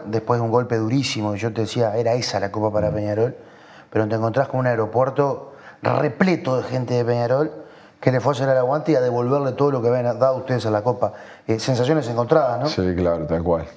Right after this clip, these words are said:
Speaker 2: Estábamos muertos anímicamente nosotros porque sabíamos que, que sí, que era esa, que iba a ser difícil encontrar otra oportunidad. Y algunos jugadores grandes, que mu-, mucho menos todavía capaz iban a tener esa posibilidad. Algunos que estábamos ahí,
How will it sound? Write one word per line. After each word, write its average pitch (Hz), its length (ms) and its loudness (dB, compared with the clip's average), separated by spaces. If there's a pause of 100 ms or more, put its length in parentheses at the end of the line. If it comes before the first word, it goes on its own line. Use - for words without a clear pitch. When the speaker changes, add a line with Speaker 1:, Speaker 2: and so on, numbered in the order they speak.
Speaker 2:
Estábamos 98 360 0
muertos 95 380 0
anímicamente 85 500 -2
nosotros - 420 -8
porque 82 300 -2
sabíamos 87 480 -2
que, 78 160 -4
que 82 220 -6
sí, 113 180 -4
que - 140 -8
era 87 160 0
esa, 98 320 -2
que 95 140 -2
iba 87 400 0
a 85 40 0
ser 98 180 -2
difícil 104 400 -2
encontrar 92 300 0
otra 90 120 -2
oportunidad. 87 560 -4 (920)
Y 90 80 0
algunos 95 280 0
jugadores 101 320 2
grandes, 107 460 0 (1120)
que - 120 -10
mu-, 98 240 0 (100)
mucho 104 460 0
menos 110 240 0
todavía 92 280 -2
capaz 90 300 0
iban 87 160 -2
a - 40 -4
tener 85 140 -2
esa 82 160 -2
posibilidad. 82 560 0
Algunos 87 300 -2
que 92 100 -4
estábamos 101 420 0
ahí, 113 300 -2